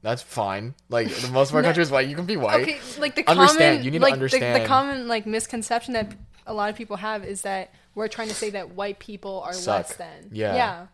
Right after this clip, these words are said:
Speaker 2: But
Speaker 1: We
Speaker 2: we're
Speaker 1: wanna
Speaker 2: not.
Speaker 1: be equal. We just wanna be equal.
Speaker 2: When people say white, I mean, not white,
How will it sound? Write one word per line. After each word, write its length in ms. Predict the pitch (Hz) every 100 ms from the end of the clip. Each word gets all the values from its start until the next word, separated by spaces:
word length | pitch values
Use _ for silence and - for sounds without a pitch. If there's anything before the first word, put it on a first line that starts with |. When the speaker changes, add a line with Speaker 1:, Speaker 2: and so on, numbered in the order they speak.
| _ _
Speaker 2:
But 140 | -
Speaker 1:
We 80 | 151
Speaker 2:
we're 60 | 180
Speaker 1:
wanna 240 | 185 -
Speaker 2:
not. 200 | 190 -
Speaker 1:
be 80 | 214
equal. 360 | - 175 120
We 100 | 139
just 180 | 185 180
wanna 220 | 175 175
be 120 | 160 147
equal. 160 | 269
Speaker 2:
When 140 | 285 285
people 280 | 302 330
say 460 | - 294 285 254 - 226
white, 280 | 214 233 - _
I 80 | 226
mean, 160 | 220 196
not 180 | 160 160
white, 200 | 165